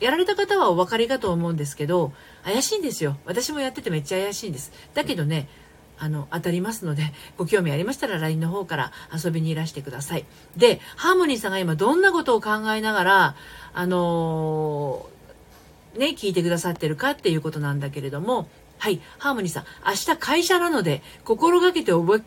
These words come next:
おくべきこと」って書いて、承知しました。わかりました。はい。えーと、ポンちゃん、あ、先ほどお昼のライブに来てくださいましたね。どうもありがとうございます。こんにちは。今ですね、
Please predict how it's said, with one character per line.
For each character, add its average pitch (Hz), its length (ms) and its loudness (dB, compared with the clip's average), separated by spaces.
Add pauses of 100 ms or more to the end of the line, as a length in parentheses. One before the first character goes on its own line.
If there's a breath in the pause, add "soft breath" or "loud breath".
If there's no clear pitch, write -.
お 180 100 2
く 208 100 -6
べ 247 120 -2
き - 80 -14
こ 165 120 -2
と」 156 120 -2
っ - 20 -4
て 156 100 -6
書 135 80 -6
い - 60 -10
て、 180 80 -8
承 285 240 6
知 - 80 -2
し 220 80 -4
ま 214 100 -2
し - 60 -10
た。 - 160 -10
わ 151 60 -8
か 160 100 -6
り 151 100 -2
ま 143 140 -4
し - 80 -10
た。 - 140 -14 (420 loud breath)
は 170 120 -4
い。 - 80 -4 (520 loud breath)
え 190 140 2
ー 180 60 -2
と、 175 260 4 (160)
ポ 320 140 0
ン 285 100 2
ち - 100 -4
ゃ 147 60 4
ん、 - 80 -2
あ、 226 160 2 (160 loud breath)
先 311 280 -2
ほ 339 120 4
ど 330 100 4
お 277 60 6
昼 349 240 6
の 277 100 2
ラ 254 140 2
イ 254 60 2
ブ 226 60 -2
に 190 120 0
来 - 80 -10
て 262 80 -2
く 214 80 -2
だ 190 140 0
さ 185 100 0
い 180 60 -2
ま 185 100 -2
し 175 60 -8
た 156 100 -2
ね。 208 220 -2
ど 185 140 0
う - 20 -2
も 175 80 -4
あ 160 80 -2
り 208 80 -2
が 247 100 -4
と 226 140 -6
う 208 40 -4
ご 214 80 -4
ざ 233 140 -4
い 247 60 -8
ま 285 100 -2
す。 - 100 -10
こ 247 120 -8
ん 240 60 -10
に 247 100 -10
ち 247 120 -8
は。 254 140 -2 (280 loud breath)
今 294 180 0
で 214 80 0
す 170 120 -6
ね、 180 280 0